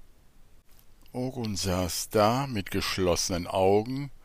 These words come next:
während die Musik weiter durch ihn hindurchperlte, und genoss die tiefe Entspannung. Als ihm siedend heiß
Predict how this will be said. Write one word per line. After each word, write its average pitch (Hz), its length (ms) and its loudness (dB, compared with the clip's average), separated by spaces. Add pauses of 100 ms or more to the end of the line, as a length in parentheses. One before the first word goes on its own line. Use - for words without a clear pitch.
(340)
während 92 600 -2
die 92 60 -8
Musik 90 840 -6
weiter 82 580 -4
durch 85 400 -6
ihn 80 200 -8
hindurchperlte, 98 1200 -4 (680)
und 107 360 -8
genoss 104 560 -2
die 90 180 -6 (120)
tiefe - 420 -6
Entspannung. 76 760 -6 (1160)
Als 151 300 2
ihm 120 200 0
siedend 90 540 -4
heiß 87 280 0